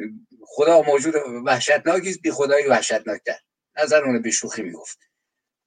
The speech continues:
حالا بحث ما سر خدا و لاخدای اینها نیست، بحث سر اینه که یک تفکر سیاسی، اجتماعی، مدنی کثافت رو به ما باوروندن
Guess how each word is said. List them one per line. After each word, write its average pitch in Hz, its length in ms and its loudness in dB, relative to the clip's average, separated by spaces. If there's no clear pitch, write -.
حالا - 380 4
بحث - 320 2
ما 202 180 0
سر 202 200 2
خدا 165 300 2
و 156 40 4
لاخدای 160 840 2
اینها 151 380 -2
نیست، 208 640 -2
بحث 208 420 4
سر 170 140 0
اینه 196 320 -4
که 127 140 -8
یک 175 340 -2
تفکر 151 600 -2
سیاسی، 135 760 -2
اجتماعی، 127 640 0
مدنی 127 760 0
کثافت 135 800 0
رو 107 160 -6
به 120 120 -8
ما 127 220 2
باوروندن 117 800 0